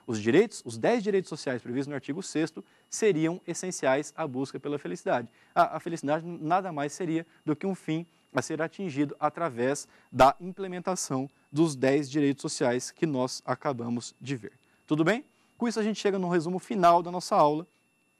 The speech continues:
Eu vou aqui falar o que nós vimos pra vocês. Vamos lá? Primeira questão que nós vimos aqui na nossa aula. Número um, não existe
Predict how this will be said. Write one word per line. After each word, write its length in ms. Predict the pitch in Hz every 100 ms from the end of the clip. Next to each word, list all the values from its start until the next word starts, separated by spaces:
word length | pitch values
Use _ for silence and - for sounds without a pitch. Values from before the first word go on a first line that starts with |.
| _ _ _
Eu 120 | 151 135
vou 100 | 143
aqui 140 | 143
falar 360 | - 160 143 - -
o 80 | 156
que 80 | 165
nós 220 | 185 131
vimos 200 | 135 147
pra 140 | 170
vocês. 340 | 170 - - -
Vamos 180 | 139 170
lá? 180 | 196 226 _ _ -
Primeira 320 | 160 196 208
questão 320 | - - 175
que 60 | 175
nós 160 | 175
vimos 180 | 151 156
aqui 140 | 151 160
na 80 |
nossa 220 | 151 151 160
aula. 200 | 107 104 _ _ _
Número 220 | 151 196 220
um, 160 | 220 _ _ _ _ _ -
não 340 | 139 190 247
existe 560 | 233 175 214 190 -